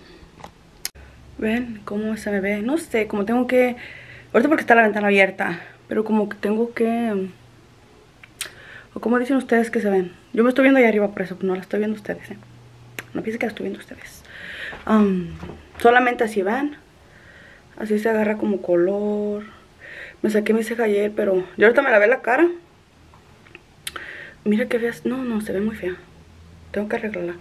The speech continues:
Ah, me lavé la cara, chulas, con el jabón ese que les digo que ese me ayuda bastante para las espinillas,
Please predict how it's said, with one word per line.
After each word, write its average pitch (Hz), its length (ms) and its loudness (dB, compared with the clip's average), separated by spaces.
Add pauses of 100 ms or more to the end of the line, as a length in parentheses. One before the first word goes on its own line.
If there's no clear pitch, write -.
(500)
Ah, 226 320 6
me 208 140 4
lavé 214 180 6
la 240 140 4
cara, 247 180 2
chulas, 269 720 -4
con 202 200 0
el 180 300 2
jabón 185 300 0
ese 214 220 0
que 202 140 -2
les 175 120 0
digo 190 220 0
que 185 340 0
ese 180 180 -6
me 196 100 2
ayuda 190 160 2
bastante 185 320 -2
para 180 140 -4
las 175 100 -8
espinillas, 214 640 -2